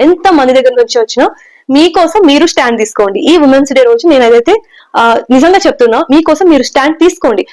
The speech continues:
Like, ఓకే, for example, same, same thing, ఆ, ఒక అబ్బాయి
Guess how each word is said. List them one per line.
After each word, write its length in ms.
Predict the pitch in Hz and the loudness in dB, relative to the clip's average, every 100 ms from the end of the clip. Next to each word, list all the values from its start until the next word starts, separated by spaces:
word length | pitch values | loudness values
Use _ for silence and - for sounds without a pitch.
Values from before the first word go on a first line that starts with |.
| - - - | -16 -14 -2
Like, 180 | 349 392 - - 330 | 0 0 -8 -10 -4
ఓకే, 240 | 339 392 - _ 320 339 - 320 - | -2 -4 -6 _ -20 -20 -20 -16 -4
for 100 | 359 | -2
example, 380 | 320 349 339 359 - - | 0 -2 0 -2 -4 -4
same, 280 | 277 320 311 - 339 | -2 -2 -2 -2 -2
same 100 | 359 | 0
thing, 200 | 359 302 - | 0 0 0
ఆ, 60 | 262 | -2
ఒక 300 | - 247 285 | -2 -4 -2
అబ్బాయి 380 | 262 285 302 | 0 0 -2